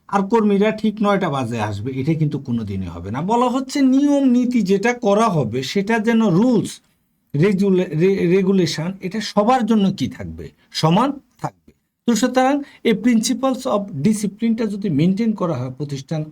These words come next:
আসলেই ইয়ে হবে, অর্থাৎ প্রতিষ্ঠানের নিচের থেকে উপর পর্যন্ত সবাই কিন্তু কি করতে হবে? প্রতিষ্ঠানের নিয়ম নীতি মানতে হবে।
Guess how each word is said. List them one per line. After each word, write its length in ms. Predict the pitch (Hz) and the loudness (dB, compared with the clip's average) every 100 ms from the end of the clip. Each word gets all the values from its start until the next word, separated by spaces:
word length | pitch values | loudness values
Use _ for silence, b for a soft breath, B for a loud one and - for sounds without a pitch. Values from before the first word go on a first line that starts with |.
| - | -10
আসলেই 500 | 202 185 220 247 226 | -6 -2 0 -2 0
ইয়ে 160 | 196 | 0
হবে, 200 | 202 208 | 0 -2
অর্থাৎ 360 | 226 175 254 247 - B B _ | -2 -2 -2 -2 -4 B B _
প্রতিষ্ঠানের 640 | 220 214 214 233 247 269 269 B B B | -2 0 -2 0 2 2 0 B B B
নিচের 340 | 202 208 226 | 2 2 -2
থেকে 220 | 247 233 | -4 -4
উপর 260 | 240 220 202 | -4 -2 -2
পর্যন্ত 360 | 185 156 147 143 | -2 -4 -2 -2
সবাই 400 | 139 170 208 226 | -2 -2 0 0
কিন্তু 280 | 220 196 170 | -2 -2 -4
কি 160 | 151 | -4
করতে 300 | 127 110 - | -6 -8 -6
হবে? 160 | 98 101 | -6 -6
প্রতিষ্ঠানের 640 | 98 131 123 - 127 123 | -8 -12 -12 -8 -4 -2
নিয়ম 260 | 117 120 110 | 0 0 0
নীতি 220 | 104 - | -2 -4
মানতে 340 | 92 117 135 135 | -4 -2 -4 -4
হবে। 220 | 101 85 | -6 -8